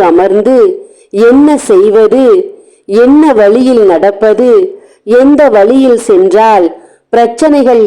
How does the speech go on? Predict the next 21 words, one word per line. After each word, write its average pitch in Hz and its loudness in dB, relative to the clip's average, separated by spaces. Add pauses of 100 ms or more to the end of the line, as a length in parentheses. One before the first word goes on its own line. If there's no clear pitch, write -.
இல்லாமல் 202 0 (520)
என்னுடைய 247 0 (160)
வாழ்க்கை 294 -2 (160)
சுமூகமாக 233 0 (120)
செல்லும் 220 0 (140)
என்று 180 0 (600)
யோசித்துக் 254 0
கொண்டிருக்கும் 185 0 (120)
என் 170 2
அன்பு 226 -2 (140)
பிள்ளையே, 165 0 (680)
இப்போது 226 0 (160)
உன் 196 0 (140)
தாய் 202 -2
உன்னிடம் 175 0 (120)
பேசுவதற்காக 185 -2
வந்திருக்கிறேன். 156 -2 (920)
உன் 262 2
நேரத்தை 302 0 (160)
சற்று 233 -2 (180)
நான் 196 -2